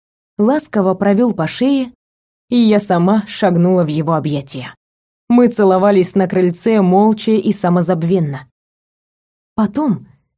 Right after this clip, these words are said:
когда все вокруг растаяло для меня,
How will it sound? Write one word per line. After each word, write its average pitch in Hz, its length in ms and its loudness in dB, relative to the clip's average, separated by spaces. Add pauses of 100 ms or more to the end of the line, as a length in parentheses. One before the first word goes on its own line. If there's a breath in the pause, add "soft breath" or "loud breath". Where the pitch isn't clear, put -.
(140)
когда 233 340 2
все 285 340 -2
вокруг 190 420 0
растаяло 202 600 0
для 165 160 0
меня, 247 340 0